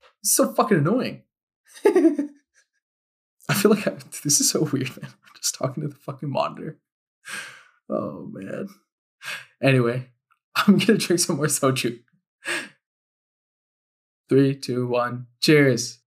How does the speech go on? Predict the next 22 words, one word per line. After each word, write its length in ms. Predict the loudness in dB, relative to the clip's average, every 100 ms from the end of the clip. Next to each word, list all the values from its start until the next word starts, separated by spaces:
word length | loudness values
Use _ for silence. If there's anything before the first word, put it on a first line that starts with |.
| _ _ _ _ _ _ _ -14
I'm 100 | -4
drinking 240 | 0 2 2
so 120 | 0
much 160 | 0
alcohol 340 | 0 0 -2 -4
that 60 |
my 120 | -4 -4
mouth 280 | -6 -6
is 80 | -6
dry 200 | -4 -6
at 80 | -6
this 120 | -8
point. 280 | -8 -10 -10 _ _
So, 120 | -4
like, 220 | -4 -4 -4
I 60 |
also 200 | -2 0
have 120 | -2
to 60 | -2
drink 180 | -6 -4
some 140 | -6
water. 400 | -6 -4 -6 -8